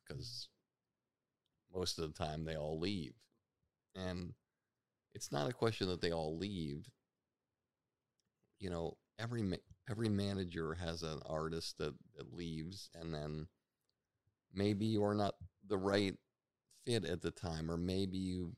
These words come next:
your relationship has gone as, as positively as it can, and then maybe they need somebody else to take them to the next chapter,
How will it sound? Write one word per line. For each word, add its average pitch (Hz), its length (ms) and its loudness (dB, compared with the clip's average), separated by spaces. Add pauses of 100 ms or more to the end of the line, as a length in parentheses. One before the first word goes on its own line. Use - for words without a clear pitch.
(800)
your 92 120 -2
relationship 90 840 2
has 85 180 0
gone 85 520 2 (1040)
as, 98 340 0
as 85 180 -2
positively 95 800 0
as 90 120 0
it 87 140 -4
can, 107 320 -2
and 92 140 2
then 95 300 2 (840)
maybe 95 300 4
they 98 160 4
need 95 280 2
somebody 92 420 2
else 90 300 0
to - 120 -6
take 87 360 -2
them 85 320 -2
to 95 120 2
the 101 60 0
next 110 360 -2
chapter, - 640 -2